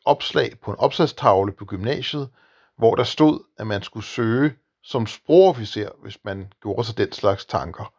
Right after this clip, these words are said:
Jeg synes, det lød enormt spændende, og selvom jeg havde tænkt mig med det samme at begynde på jurastudiet efter min studentereksamen, så fik jeg pludselig blod på tanden i forhold til at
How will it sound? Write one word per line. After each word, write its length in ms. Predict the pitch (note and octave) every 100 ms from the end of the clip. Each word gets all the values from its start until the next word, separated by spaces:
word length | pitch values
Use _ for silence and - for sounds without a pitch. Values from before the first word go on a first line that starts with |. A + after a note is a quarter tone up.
| _ _ _ _ _ -
Jeg 120 | B2+
synes, 260 | - D3+ -
det 160 | A2
lød 240 | A2 A#2+ - _
enormt 280 | A2 G#2+ G#2+
spændende, 500 | - A2+ A#2 D3+ D3+ _ _ _ - -
og 100 | -
selvom 240 | - A3 G3
jeg 100 | C3+
havde 120 | A2
tænkt 320 | - E3+ -
mig 240 | C#3+ A#2+ G2+
med 120 | A2 G2+
det 100 | F2
samme 420 | G#2+ G#2+ D3 B2
at 100 | F#2
begynde 340 | G2 A#2+ B2
på 240 | - G2+ G2+ _ _ -
jurastudiet 840 | B2 D#3 E3+ - B2+ A2+ - G2 -
efter 380 | D3 - D#3+ C3 - _ _ _ _ _ -
min 80 | G2
studentereksamen, 960 | - A#2+ D#3 D#3 - C#3 A#2+ B2 B2+ - _ _ _ _ _ _ _
så 260 | - D#3 D3+
fik 240 | - C3+
jeg 100 | C3
pludselig 320 | D#3 D#3 C#3+
blod 160 | C3+ C#3
på 120 | C3
tanden 380 | - A#2 - B2+
i 40 |
forhold 340 | A2 A2+ A#2+ A2
til 300 | - G#2+ -
at 280 | G2 -